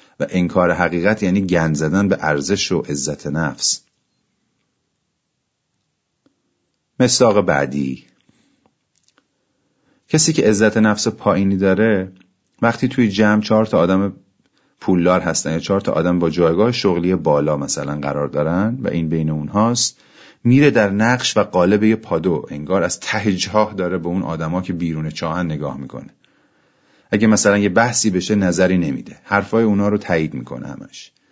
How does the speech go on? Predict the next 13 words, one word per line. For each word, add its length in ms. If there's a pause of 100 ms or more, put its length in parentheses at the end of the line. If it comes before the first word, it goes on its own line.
(300)
اصلاً 200
در 180
حضور 300
اون 120
آدمای 380 (260)
پولدار 640 (280)
به 80
خودش 340
جسارت 560
ابراز 340
وجود 520
نمیده 300
اصلاً. 240